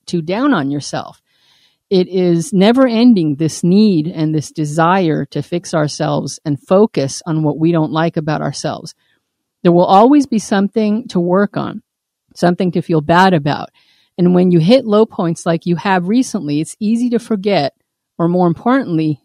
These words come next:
to dismiss the things that you have accomplished. Do you even realize how far you've come?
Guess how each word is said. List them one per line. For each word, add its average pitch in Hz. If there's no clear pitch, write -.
to 170
dismiss 196
the 180
things 160
that -
you 156
have 151
accomplished. -
Do 165
you 185
even 233
realize 196
how 170
far 170
you've 170
come? 160